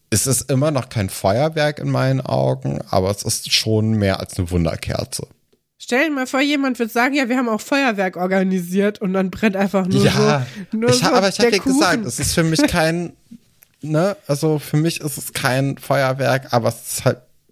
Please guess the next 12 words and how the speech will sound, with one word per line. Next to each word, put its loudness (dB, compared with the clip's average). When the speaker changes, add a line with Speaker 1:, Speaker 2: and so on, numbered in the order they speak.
Speaker 2:
Okay. 2
Speaker 1:
schon 4
mehr 0
als -6
eine -2
Wunderkerze. 0
Speaker 2:
Na -2
gut. -4
Speaker 1:
Es 0
ist -2
irgendwas 0
dazwischen. -2